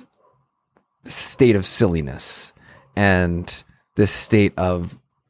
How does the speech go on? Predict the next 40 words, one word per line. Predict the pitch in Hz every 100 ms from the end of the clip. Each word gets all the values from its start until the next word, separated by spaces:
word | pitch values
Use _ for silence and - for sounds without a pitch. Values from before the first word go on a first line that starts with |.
| _ _ _ _ _ _ _ _ _ _ _ _ _ _
of, | - 90 87 82 82 85
um, | 80 82 - - _ 80 - -
embarrassing | 127 110 113 110 110 - 107 107
themselves, | 107 104 - 104 98 104 107 104 - - -
being | 117 101 98
vulnerable. | 98 104 101 95 98 95 98 - _ _ _ _ _ - - _ _ _ -
And, | 104 101
and | 165 151
just | 196 -
in |
the | 160
way | 147
you | 139 147
said, | 147 117 107
you | 117
know, | 120 107
I, | 101 -
I'm, | 101 95 87
I'm | 110
so | - 127 117
embarrassed | 101 107 104 -
by | 107
the | 104
idea | 98 92 87 98 90
of | 95 90 87 82 87 -
somebody | - 101 87 85
saying, | - 82 80 80 85 - -
"You're | 95
brilliant." | 87 90 76 65 - _ -
Well, | 120
of | - -
course | 175 175
I | 123 113
am | 104
too. | - 101 73 -
You | 101
know, | 92
I, | 87 104 -
I | 101
have, | 95 90